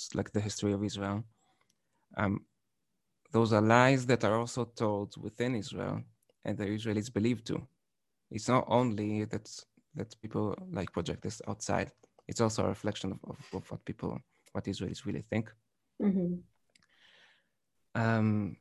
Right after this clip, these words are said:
Speaker 1: so any, any opportunity to, to, to smash that is, is a good opportunity. I also, I also think that there's, like, an internal, there's an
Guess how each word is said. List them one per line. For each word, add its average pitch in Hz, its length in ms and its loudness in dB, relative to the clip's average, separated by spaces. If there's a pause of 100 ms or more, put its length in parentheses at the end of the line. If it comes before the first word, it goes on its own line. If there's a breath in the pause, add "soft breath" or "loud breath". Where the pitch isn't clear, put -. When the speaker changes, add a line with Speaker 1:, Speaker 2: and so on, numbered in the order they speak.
Speaker 1:
so 101 320 -2
any, 113 500 4 (240)
any 113 220 -2
opportunity 110 640 -4 (120)
to, - 280 -2
to, - 100 -8
to - 180 -14
smash - 400 0
that - 220 -8 (400)
is, - 200 -12
is - 200 -16
a - 60 -8
good - 240 -4
opportunity. - 520 -12 (1300)
I 104 160 2
also, 110 580 4 (680)
I 113 60 -2
also 131 200 -4
think 117 240 -6
that 107 220 -8
there's, 101 280 -8
like, 98 200 -12
an 101 260 -10 (760)
internal, 107 720 -4
there's 98 320 -2
an 85 120 -2